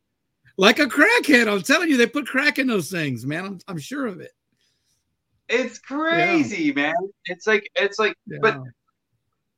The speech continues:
Speaker 2: man, it's what we sow.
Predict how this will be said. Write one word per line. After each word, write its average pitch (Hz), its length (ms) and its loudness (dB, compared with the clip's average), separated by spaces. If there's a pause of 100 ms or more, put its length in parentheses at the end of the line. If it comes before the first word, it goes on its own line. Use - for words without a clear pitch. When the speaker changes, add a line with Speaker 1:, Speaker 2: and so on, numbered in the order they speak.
(420)
Speaker 2:
man, 170 460 4 (4000)
it's 156 200 0
what 208 200 4
we 196 120 0
sow. 220 520 6